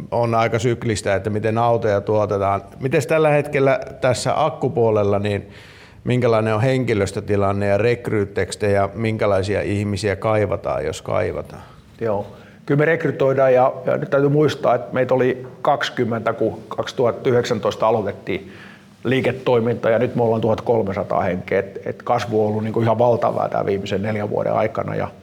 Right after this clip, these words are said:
Speaker 2: mut, mut taas tässä niinku tää emoyhtiön niinku kokemus siitä, että miten ihmisiä saadaan ja miten rekrytoidaan ja, ja näin, niin se on auttanut meitäkin tosi vahvasti tässä, että olla, ollaan pystytty,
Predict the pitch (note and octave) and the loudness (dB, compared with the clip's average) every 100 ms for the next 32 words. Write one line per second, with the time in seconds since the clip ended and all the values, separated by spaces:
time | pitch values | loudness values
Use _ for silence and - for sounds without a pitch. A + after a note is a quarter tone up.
0 | - - - - B2 - B2 C#3+ - D#3+ | -20 -20 -18 -4 -4 -4 -6 -6 -2 0
1 | C3+ - D#3 - D3 C#3 C3 C#3 C3+ B2+ | 0 0 0 0 0 0 -2 0 0 0
2 | - - - - C3 D3 C#3+ B2+ - - | -6 -16 -16 -8 -2 2 4 4 0 0
3 | B2+ B2 A#2+ B2 D3+ C3 C#3+ A#2+ A2+ - | 0 0 -2 0 0 2 2 2 0 0
4 | A#2+ A2 A2 A2 B2 A#2 A#2 A2 - - | 0 0 -2 -2 -2 0 0 -2 -8 -4
5 | A#2 A2 G2+ G#2+ - A2+ G#2+ G#2+ G#2+ A#2 | -2 -2 -4 -4 0 0 2 2 0 0
6 | A2 G#2+ - G#2 - A2 - - - A1+ | -2 -2 -4 -6 -2 -2 0 0 0 0
7 | - - A#2+ A2+ A2+ A2 G2+ G#2 G#2+ - | 0 -2 -2 -2 -4 -4 -2 -2 -2 -4
8 | A#2 A#2+ A2 - - F#2 - - - - | -6 -2 -2 -2 -6 -10 -12 -20 -20 -20
9 | - A2+ G#2+ G2+ G#2 G2 - - - - | -8 -4 -2 -2 -2 -2 -4 -6 -6 -6
10 | - - - - G#2+ F#2+ F#2 - - A2 | -6 -10 -10 -6 0 0 0 -4 -2 2
11 | G2+ G2+ A#2 - G2 - G2+ | 2 2 -2 -2 -6 -4 -6